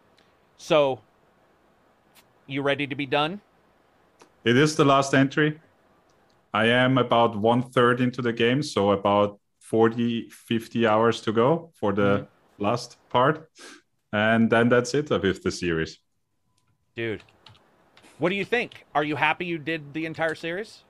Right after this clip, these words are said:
Speaker 1: I mean,
Speaker 2: Oh,
Speaker 1: of
Speaker 2: it's
Speaker 1: course
Speaker 2: so
Speaker 1: you're
Speaker 2: good.
Speaker 1: happy. You would have stopped.
Speaker 2: Yeah. Yeah.
Speaker 1: <laughs> Yeah. I mean, that is,
Speaker 2: Like,
Speaker 1: and any, any smart
Speaker 2: no
Speaker 1: person would have
Speaker 2: question.
Speaker 1: stopped. Yeah. Yeah.
Speaker 2: I mean, I
Speaker 1: Uh,
Speaker 2: played nine games. When I'm done with this, I played nine games of the same series right after one another,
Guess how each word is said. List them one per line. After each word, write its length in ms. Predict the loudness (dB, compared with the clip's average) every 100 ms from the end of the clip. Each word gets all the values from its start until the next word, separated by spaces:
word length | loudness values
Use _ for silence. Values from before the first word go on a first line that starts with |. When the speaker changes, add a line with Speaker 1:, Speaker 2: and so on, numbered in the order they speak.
| -6
Speaker 1:
I 60 | -4
mean, 160 | 0
Speaker 2:
Oh, 80 | 2
Speaker 1:
of 100 | 2
Speaker 2:
it's 60 | 0
Speaker 1:
course 120 | -2
Speaker 2:
so 60 | 0
Speaker 1:
you're 100 | 2
Speaker 2:
good. 60 |
Speaker 1:
happy. 220 | 2 0 -8
You 160 | -10
would 120 | -8
have 100 | -10
stopped. 420 | -10 -4 -4 -4 -10 _ _ -12 -8 -8
Speaker 2:
Yeah. 80 | -10 -14 -18 -12
Yeah. 480 | -8 -10 -10 -4 -4
Speaker 1:
<laughs> 160 | -4 -4
Yeah. 140 | -4 -4
I 60 |
mean, 120 | -4
that 160 | -2 0
is, 60 | 0
Speaker 2:
Like, 180 | -2 -4
Speaker 1:
and 140 | -10 -6
any, 320 | -6 -6 -10 -10
any 180 | -10
smart 240 | -10 -4 -4
Speaker 2:
no 60 |
Speaker 1:
person 100 | -2
would 60 | -2
have 100 | -2
Speaker 2:
question. 200 | -4 -10
Speaker 1:
stopped. 340 | -10 -20 -18
Yeah. 160 | -16 -16 -20 _ _ _ _
Yeah. 80 | -20 -20 _ _ _ _ -6
Speaker 2:
I 80 | 0
mean, 140 | 2 4
I 40 |
Speaker 1:
Uh, 120 | 4
Speaker 2:
played 240 | 2 2 2
nine 420 | 2 2 2 2
games. 400 | 2 0 -4 -4
When 140 | -2
I'm 180 | -2 -4 -8 -4
done 200 | 0 0
with 160 | 0 -2
this, 220 | -2 -2
I 60 |
played 320 | -4 -4 -4 -4
nine 400 | -2 0 0 0
games 260 | -2 -2
of 120 | -4 -6
the 80 |
same 300 | -6 -4 -2 -4
series 500 | -2 0 0 -2 -4
right 340 | -2 0 0
after 300 | -4 -4 -6
one 220 | -4 -4
another, 320 | -4 -4 -4